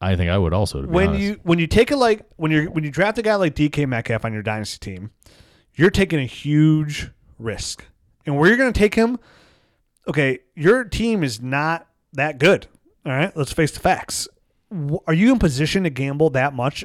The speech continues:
Speaker 2: on your future on a guy like D K Metcalf? I'm not. Like, I'm not. I don't think I feel that comfortable taking a guy like D K, D K Metcalf until one seven,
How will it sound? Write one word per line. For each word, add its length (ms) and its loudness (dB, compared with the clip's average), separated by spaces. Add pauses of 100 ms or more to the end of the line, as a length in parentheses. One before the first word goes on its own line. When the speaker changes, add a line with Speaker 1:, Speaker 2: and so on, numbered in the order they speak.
(760)
Speaker 2:
on 200 -2
your 100 -2
future 540 -2 (100)
on 60 -6
a 60 -4
guy 160 2
like 140 -2
D 120 -2
K 120 -6
Metcalf? 480 -4 (760)
I'm 200 4
not. 320 -6
Like, 220 0
I'm 220 4
not. 180 -2 (500)
I 100 4
don't 120 6
think 220 2
I 140 4
feel 440 4 (220)
that 300 0
comfortable 360 0
taking 220 -2
a 20 -4
guy 160 -2
like 160 -4
D 140 -4
K, 240 -4
D 180 2
K 200 -2
Metcalf 420 -4
until 480 0 (1300)
one 640 -6
seven, 1120 -8